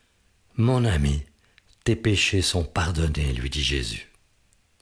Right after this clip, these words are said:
On peut être surpris de cette phrase. Au lieu de parler à cet homme de sa paralysie évidente, Jésus lui parle de ses péchés. Étrange, non ?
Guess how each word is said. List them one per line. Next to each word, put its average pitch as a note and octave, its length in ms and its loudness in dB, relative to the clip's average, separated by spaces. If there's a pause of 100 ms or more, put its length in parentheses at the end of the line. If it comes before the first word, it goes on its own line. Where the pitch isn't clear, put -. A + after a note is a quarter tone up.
(880)
On A#2+ 120 0
peut - 220 -2
être F3 160 0
surpris - 520 -2
de - 60 -10
cette - 260 -4
phrase. F#2+ 500 -6 (800)
Au - 100 -4
lieu C3+ 160 2
de C#3 60 -8
parler D#3+ 460 0
à A#2 100 0
cet - 360 -6
homme G#2 220 0
de D#2+ 80 -2
sa D#2 220 -2
paralysie A#2 1040 -4
évidente, C#3 840 -4 (540)
Jésus F3+ 400 2
lui C#3+ 200 0
parle F#3+ 460 -4 (440)
de A#2 80 2
ses - 180 -2
péchés. - 640 -2 (100)
Étrange, - 560 -6
non ? - 160 -4